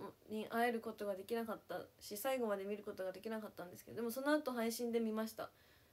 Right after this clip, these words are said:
で、多分そのさ、腹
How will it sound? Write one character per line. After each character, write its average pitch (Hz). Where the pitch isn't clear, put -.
で、 220
多 262
分 226
そ 254
の 247
さ、 233
腹 240